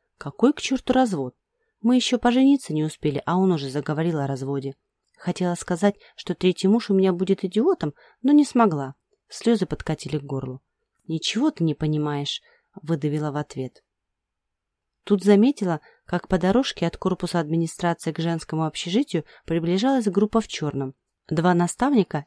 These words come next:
и адар-директор в мантиях, развивающихся на ветру, походили на воронов-падальщиков,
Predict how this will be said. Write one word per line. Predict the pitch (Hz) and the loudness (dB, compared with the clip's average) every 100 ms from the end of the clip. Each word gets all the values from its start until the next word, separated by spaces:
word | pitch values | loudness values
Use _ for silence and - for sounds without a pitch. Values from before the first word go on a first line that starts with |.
| - | -4
и | 170 | 0
адар-директор | 175 160 151 160 165 277 - 139 - - - | 0 0 -2 0 0 0 -2 -6 -8 -20 -10
в | 156 | -2
мантиях, | 170 160 147 151 - | 0 0 -2 -6 -6
развивающихся | 147 151 151 147 156 - 147 | -6 -4 -2 -2 -4 -6 -4
на | 147 | -4
ветру, | 147 - 147 - _ _ | -4 -4 -4 -6 _ _
походили | - - 175 226 262 | -8 -2 0 4 4
на | 226 | 4
воронов-падальщиков, | 202 220 214 208 - 190 139 - - 139 | 4 6 4 2 0 -2 -2 -6 -8 -10